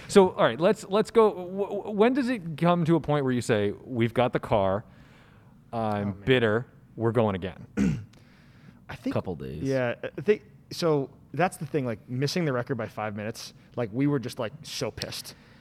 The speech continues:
Speaker 2: Like
Speaker 3: Yeah, and we, we felt that there was a lot of mitigating circumstances of why we didn't break the record. You know, we, we got pulled over twice. Obviously, that's a big one. We would have broken the record if we had not got pulled over either of those times.
Speaker 2: Yeah.
Speaker 3: Uh, you know, uh,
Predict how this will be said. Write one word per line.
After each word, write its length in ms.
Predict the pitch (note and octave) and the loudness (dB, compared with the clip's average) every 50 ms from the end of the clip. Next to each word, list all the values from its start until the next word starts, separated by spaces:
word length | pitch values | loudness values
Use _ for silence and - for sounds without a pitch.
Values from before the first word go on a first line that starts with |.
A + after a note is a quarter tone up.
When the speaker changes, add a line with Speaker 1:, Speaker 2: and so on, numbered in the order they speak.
| - - | -14 -12
Speaker 2:
Like 120 | - G#2 - - - - - - _ | -12 -12 -12 -16 -20 -20 -20 -14 _
Speaker 3:
Yeah, 300 | - C3 C#3+ A#2+ F#2+ E2 - | 0 2 2 2 2 -2 -4
and 140 | G#2 A#2+ B2+ | -6 -4 -4
we, 160 | B2+ C3 C#3 - | -4 -4 -4 -4
we 160 | D3 C#3 C#3 | -4 -4 -4
felt 280 | C#3 - G2 F2+ F2+ D#2+ | -4 -6 -8 -8 -8 -10
that 100 | D#2+ - | -8 -6
there 120 | A2 G2+ | -6 -6
was 100 | G2 F2+ | -4 -6
a 60 | F#2 | -8
lot 200 | F#2 E2+ - E2 | -10 -10 -10 -12
of 100 | E2+ F2 F#2 - - - | -14 -14 -16 -18 -12 -6
mitigating 520 | - A#2+ G#2+ A2 F#2+ G#2 G2 F#2+ F#2 F#2 | -4 -2 -2 -2 -2 -4 -4 -4 -6 -6
circumstances 720 | - - F#2+ - - F2+ - F#2+ F#2 F2 - - F#2 F2+ | -6 -6 -6 -6 -8 -10 -10 -10 -10 -12 -12 -14 -16 -16
of 100 | F2 E2+ | -14 -14
why 200 | F2+ F2+ F2+ F2+ | -10 -10 -8 -8
we 100 | F2+ F#2 | -8 -10
didn't 180 | F2 F2 E2+ E2+ | -10 -12 -12 -12
break 200 | - - E2+ - | -10 -12 -12 -10
the 100 | - E2+ | -12 -12
record. 360 | D#2+ - E2 - F2 E2+ E2 | -12 -12 -12 -12 -12 -12 -10
You 120 | F2 F#2 F#2+ | -10 -10 -8
know, 280 | F2+ E2 E2+ F2+ G2 - - | -8 -8 -10 -12 -14 -16 -14
we, 380 | E2+ G#2 G2+ F#2 F#2 A#2 A2+ - - - - _ - | -12 -12 -12 -12 -12 -14 -16 -16 -20 -20 -20 _ -12
we 100 | - A2 | -10 -10
got 120 | F2+ E2 - | -10 -10 -12
pulled 200 | - F#2 F2 - | -14 -14 -10 -8
over 220 | F#2+ G#2 A2 A2 | -6 -4 -4 -6
twice. 400 | - - - F#2+ F#2+ G2 F#2+ - | -6 -4 -4 -4 -4 -4 -6 -8
Obviously, 480 | D#2+ F2+ F2+ F2+ E2+ - E2+ E2 F2+ F2+ - - | -8 -8 -8 -8 -10 -10 -12 -12 -12 -12 -12 -12
that's 240 | - F2 G#2 - - | -10 -10 -10 -10 -10
a 60 | G2+ | -8
big 180 | E2 F2+ E2+ | -8 -8 -8
one. 240 | D#2+ E2+ F#2+ G2+ G#2 | -6 -6 -6 -6 -4
We 80 | F2+ F2+ | -4 -4
would 160 | F2+ F#2 F2 | -4 -4 -4
have 120 | F2 E2+ | -6 -6
broken 260 | - F#2 F2 - F#2+ F2+ | -6 -8 -8 -6 -6 -8
the 80 | F2+ | -6
record 260 | E2+ E2+ - - F2+ | -8 -8 -8 -8 -8
if 160 | E2+ D#2+ - - | -8 -8 -10 -10
we 80 | F2 | -10
had 160 | F2 F2 E2 | -10 -8 -8
not 220 | F2 E2+ F2 - G#2+ | -8 -8 -8 -8 -10
got 100 | G2+ F2 | -10 -10
pulled 220 | - G2 F#2 F2+ | -6 -6 -4 -4
over 240 | F2 E2+ D#2+ E2 - _ - | -4 -6 -6 -10 -12 _ -6
either 200 | - C#3 D3 A#2+ F2 | -4 -2 -2 -2 -4
of 100 | F2+ - | -4 -8
those 200 | - - - - | -12 -14 -12 -10
times. 340 | - - - F#2 A#2+ A#2+ - | -10 -8 -8 -8 -8 -8 -10
Speaker 2:
Yeah. 560 | G#2 - - - - - - - _ - G2+ | -16 -20 -20 -20 -20 -20 -20 -20 _ -8 -6
Speaker 3:
Uh, 460 | G2+ G2 F#2+ F#2+ F#2 F2+ F2+ F2 C#2 - - - G2+ | -4 -4 -4 -4 -4 -6 -6 -8 -10 -14 -16 -12 -8
you 80 | G#2+ | -6
know, 260 | G2 F#2 F2+ F2+ E2+ - - - - - - | -4 -4 -4 -6 -6 -10 -14 -20 -20 -20 -20
uh, 60 | A#2 | -20